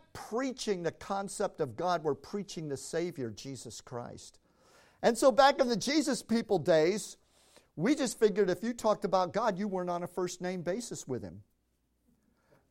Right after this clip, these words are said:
And you need to get saved, 'cause if you got saved, you were on a first name basis. It's Jesus, Jesus. We used to sing songs, "Jesus in the morning, Jesus in the noontime, Jesus."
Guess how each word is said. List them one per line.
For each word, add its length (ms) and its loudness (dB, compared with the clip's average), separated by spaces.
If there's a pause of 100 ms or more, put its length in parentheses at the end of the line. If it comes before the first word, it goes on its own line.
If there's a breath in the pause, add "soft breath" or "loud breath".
And 320 8
you 120 0
need 180 -4
to 60 -4
get 160 -2
saved, 300 4
'cause 200 2
if 80 0
you 100 4
got 200 4
saved, 320 0
you 120 0
were 140 4
on 140 2
a 40 -4
first 340 -2
name 180 -2
basis. 280 -2
It's 220 -4
Jesus, 680 -8
Jesus. 400 -4
We 120 -2
used 140 -6
to 80 -6
sing 260 -2
songs, 420 0 (280 soft breath)
"Jesus 540 -2
in 180 2
the 100 2
morning, 580 0
Jesus 480 -4
in 140 0
the 80 -6
noontime, 460 -4
Jesus." 460 -2